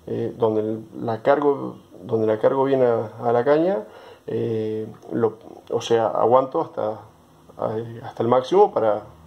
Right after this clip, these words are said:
para alargar el, el plomo en un tiempo correcto. Vamos a hacerlo de vuelta, así lo aprecian. Ahí pasamos el nylon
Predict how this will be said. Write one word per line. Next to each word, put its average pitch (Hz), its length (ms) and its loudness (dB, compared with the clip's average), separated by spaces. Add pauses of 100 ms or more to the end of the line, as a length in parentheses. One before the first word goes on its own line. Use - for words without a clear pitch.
(800)
para 110 180 -2
alargar 117 400 2
el, 113 380 -4
el 117 100 2
plomo 131 320 4
en 131 60 0
un 120 100 -2
tiempo 117 320 0
correcto. 131 340 2 (1040)
Vamos 127 220 2
a 127 40 -4
hacerlo 135 200 -2
de 131 80 6
vuelta, 160 440 4 (120)
así 117 640 -2
lo 120 140 2
aprecian. 156 440 2 (3500)
Ahí 160 400 -2 (1700)
pasamos 123 420 2
el 165 80 8
nylon 214 280 4